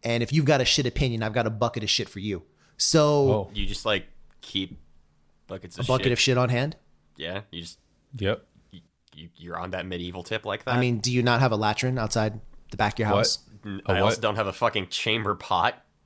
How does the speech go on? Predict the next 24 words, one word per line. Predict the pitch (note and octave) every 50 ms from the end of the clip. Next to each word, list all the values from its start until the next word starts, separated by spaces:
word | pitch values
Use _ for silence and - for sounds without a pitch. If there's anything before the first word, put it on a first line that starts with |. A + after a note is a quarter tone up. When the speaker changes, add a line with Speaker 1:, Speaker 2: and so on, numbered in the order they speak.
| _ _ _ _ _
Speaker 1:
A | - G#2+
latrin? | G2+ G#2+ A2+ A#2+ - D3 D3+ E3+ F3+ - - -
Speaker 2:
A | - F#2+
what? | F#2 G2+ B2 - - - - -
Speaker 3:
I, | - A2 G2 - - _ _ _
I | - G#2+
don't | G#2+ A2 A2+ A#2+
have | A2 A2+ A2 A2
a |
latrin | G#2+ A2 G#2+ A2+ A2+ - - B2 A2+ G#2+ G#2+ F#2
or | G#2+ G#2+ G#2 G#2 G2+ F#2 - -
a | G2
chamber | - - - G#2+ G2+ G2 G#2+
pot, | F2+ - - A2 G#2+ G#2 G2+
nor | G2 G2 G#2 G#2+
do | G#2 A2
I | G#2
have | G#2 G#2
a | G#2+ F#2+
vomitorium | F#2+ G2 G#2 G2+ G2 - - - C3+ A2+ A2 G#2+ G#2 G2 F#2+ F#2+
or | G#2 G#2 G#2+
any | G#2+ G#2+ G#2 G#2
other | G2+ F#2 F#2+ G2+ G2
such | - - - - G#2+ G2 - - -